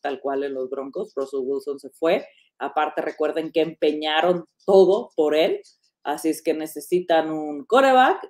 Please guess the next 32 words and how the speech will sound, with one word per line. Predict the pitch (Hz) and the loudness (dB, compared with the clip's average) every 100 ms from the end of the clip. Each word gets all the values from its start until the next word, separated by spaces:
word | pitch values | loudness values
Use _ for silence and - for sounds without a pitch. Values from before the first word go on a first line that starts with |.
| _ | _
necesitan | 147 147 143 135 156 160 156 151 - - | -12 -12 -12 -6 -4 0 -2 -4 -10 -6
un | 180 170 | -4 -6
cornerback, | - 226 254 254 226 226 233 - 170 | 4 4 6 2 2 2 0 -2 -8
necesitan, | 160 156 156 139 147 - 151 147 | -6 -8 -10 -16 -16 -6 -6 -6
ah, | 151 | -10
un | 151 | -12
cornerback, | 139 151 151 147 147 - | -10 -12 -10 -10 -10 -10
un, | 160 165 | -12 -10
<laughs> | - 156 143 160 | -10 -8 -6 -4
un | 170 185 | -4 0
corner, | 196 214 208 208 - _ _ _ - | 0 0 -2 -4 -8 _ _ _ -4
este, | 165 175 | 0 2
necesitan | 175 175 185 196 | 2 0 0 0
un | 190 190 | 0 2
tight | 160 160 | 4 6
end, | 202 247 240 233 _ - | 6 6 2 -2 _ -4
necesitan | 196 190 190 233 220 | -2 -2 -2 -2 -2
muchísimas | 214 214 233 - 233 202 180 - _ _ _ - | -2 -4 -10 -4 -2 -2 -4 -10 _ _ _ -4
posiciones. | 165 165 160 180 160 151 135 | -4 -4 0 2 2 -2 -2
La | 151 | 0
verdad, | 147 147 175 180 180 | 2 4 4 4 2
los | 156 147 | -6 -2
Broncos, | 160 160 - 175 175 _ _ _ _ _ _ - - _ | -2 -2 -2 -4 -4 _ _ _ _ _ _ -20 -20 _
vamos | - 175 185 | -2 0 2
a | 170 | 4
ver | 170 175 | 4 4
qué | 180 | 2
hacen | 160 160 185 180 | 2 2 -2 -4
y | 147 | -2
deberían | 143 139 135 160 165 | -2 -2 -2 -2 -2
de | 135 | -6
tener | - 143 156 165 | -12 -6 -4 -4